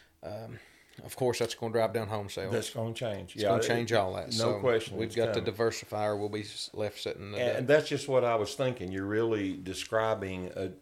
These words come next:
Speaker 2: diversification process, um, and, uh, you know, it,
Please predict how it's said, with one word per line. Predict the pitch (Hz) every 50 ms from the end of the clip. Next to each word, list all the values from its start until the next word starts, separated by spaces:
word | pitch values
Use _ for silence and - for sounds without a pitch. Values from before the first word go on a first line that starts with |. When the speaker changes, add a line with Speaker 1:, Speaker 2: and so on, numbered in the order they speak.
| - 107 95
Speaker 2:
diversification | 95 101 87 98 104 101 - - - - 98 - 147 143 147 143 139 - 95 87 85 82 80 - - - - _ _ _ _
process, | - - 104 98 95 - - 101 87 78 - - - -
um, | 95 90 85 82 82 - - - - - - - _ -
and, | - 98 92 92 92 90 90 90
uh, | 90 90 90 90 -
you | 110 110
know, | 107 107 104 98
it, | 92